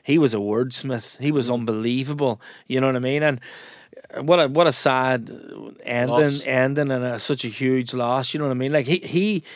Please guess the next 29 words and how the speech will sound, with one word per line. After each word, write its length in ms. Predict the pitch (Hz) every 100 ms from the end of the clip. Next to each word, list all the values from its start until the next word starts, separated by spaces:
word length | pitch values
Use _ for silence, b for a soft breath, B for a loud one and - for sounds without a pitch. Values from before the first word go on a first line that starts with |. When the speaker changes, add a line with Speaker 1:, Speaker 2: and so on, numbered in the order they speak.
| B
Speaker 1:
he 180 | - 240
was 220 | 254 190
revered 640 | 147 131 135 135 139 131 117 b b _
the 80 | 135
world 340 | 135 135 127
over 320 | 123 123 147
by 220 | 135 127 117
chefs 600 | - 120 123 143 - - B B B B B
because 680 | 147 131 160 180 208 165 143 - _ - - - _
the 160 | 143
guy 540 | 135 156 170 196 190 175
that 320 | 139 156 143
maybe 340 | 151 147 139
isn't 220 | 143 135 151
the 120 | 151
executive 560 | 135 147 139 143 135
chef, 360 | 117 131 120 117
the 80 | 123
guy 320 | 139 143 147
that 100 | 135
isn't 240 | 131 131
the 100 | 127
head 280 | 117 123 123
chef 320 | - 135 131
or 40 | 123
the 120 | 117
sous 280 | - 127 123
chef 440 | - 139 127 120
or 220 | 131 120